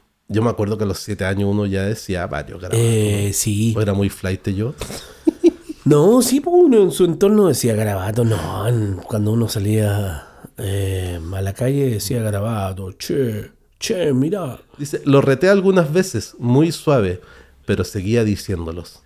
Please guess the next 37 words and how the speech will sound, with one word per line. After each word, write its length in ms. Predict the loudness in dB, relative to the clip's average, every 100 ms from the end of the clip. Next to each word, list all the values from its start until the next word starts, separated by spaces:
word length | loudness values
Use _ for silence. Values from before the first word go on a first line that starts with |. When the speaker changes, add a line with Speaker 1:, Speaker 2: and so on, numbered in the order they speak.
| _ _
Speaker 1:
Lo 160 | -2 0
que 100 | 2
más 140 | 4
me 120 | 4 4
llama 220 | 4 2
la 60 |
atención 560 | 2 0 0 0 0 -2
es 140 | -6 -6
que 400 | -2 2 2 0 -4
tiene 440 | -2 0 2 2
bloqueado 580 | 2 -2 0 0 2 0
todo 320 | 0 -2 0
en 100 | 0
redes 280 | 2 2 0
sociales. 680 | -2 -4 -2 -2 -4 -6 _ _
No 220 | -2 2 4
debería 480 | 6 4 4 2
tener 240 | 2 2 0
acceso 480 | -2 -4 -2 0 0
a 60 |
garabatos 680 | 0 -2 0 -2 -2 -6 -10 -20 -20 -14 -4
a 80 | 0
menos 260 | 2 0
que 140 | -2 -6
se 120 | -2
los 140 | -2
digan 240 | 0 -2 -4
sus 140 | -6
compañeros. 760 | -8 -4 0 2 2 -4 -12 -6
Pensé 500 | -2 -2 -2 -2 -2
que 480 | 0 2 2 2 -2
los 120 | -4 -2
niños 320 | 0 0 0
andaban 340 | 0 0 0 0
en 120 | 0
esa 260 | -2 -2 -2
onda, 400 | 0 0 -2